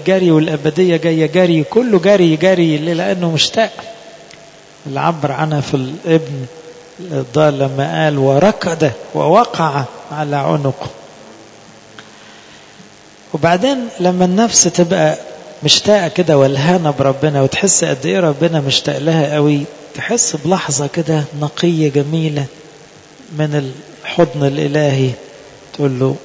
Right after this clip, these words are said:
"لذلك أحبتك العذار". يعني إيه؟ عرفت ليه يا رب اللي قبلي استشهدوا؟ عرفت إزاي يا رب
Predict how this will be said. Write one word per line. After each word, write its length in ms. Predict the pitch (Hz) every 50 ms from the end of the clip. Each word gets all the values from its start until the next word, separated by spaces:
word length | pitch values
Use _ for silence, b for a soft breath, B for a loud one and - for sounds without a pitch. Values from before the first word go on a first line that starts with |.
| - - - -
"لذلك 600 | 139 139 135 - 147 135 135 127 123 117 - -
أحبتك 640 | - - - - 120 120 117 123 120 - - - -
العذار". 560 | 113 110 107 101 107 110 110 110 107 107 107 123 - - - -
يعني 280 | 139 127 120 110 113 120
إيه؟ 240 | 117 117 113 113 110 B B B B B B - - -
عرفت 560 | 135 139 143 156 165 160 - - - - 139
ليه 200 | 127 139 151 151
يا 100 | 139 131
رب 180 | 135 143 143 135 127 - - - - - - - - - - - - - - - - - - - - - -
اللي 320 | 127 123 127 131 143 151 147
قبلي 320 | 131 117 127 127 131 123 - - - - - - - - - - - - - - - - - - - - - - - - - - - - - -
استشهدوا؟ 600 | 127 - - - 120 - - - 113 104 - - - - - - - - - - - - - - - - - - - - - - -
عرفت 420 | 139 131 139 165 165 - - - 139
إزاي 340 | 127 117 117 139 139 139
يا 120 | 135 131 127
رب 200 | 131 139 131